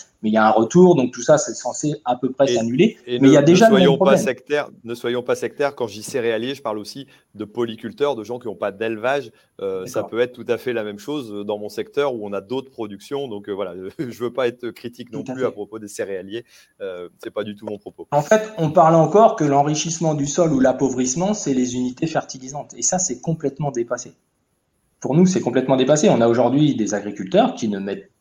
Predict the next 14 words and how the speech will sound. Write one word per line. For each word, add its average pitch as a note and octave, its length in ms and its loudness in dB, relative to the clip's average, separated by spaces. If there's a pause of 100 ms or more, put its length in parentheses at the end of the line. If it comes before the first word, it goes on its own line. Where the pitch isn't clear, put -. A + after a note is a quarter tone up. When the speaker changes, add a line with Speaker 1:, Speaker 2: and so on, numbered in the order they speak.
Speaker 1:
pas F#3 360 4
ou B2 80 -4
peu F3+ 240 2
d'engrais A#2+ 320 2
de - 60 -2
fond. - 240 -4 (600)
C'est - 240 0
pas G3 100 6
le C3+ 100 2
problème. F3 340 4
Aujourd'hui, A#2 420 2
on B2+ 100 2
n'est A2 120 0
pas, D3+ 400 6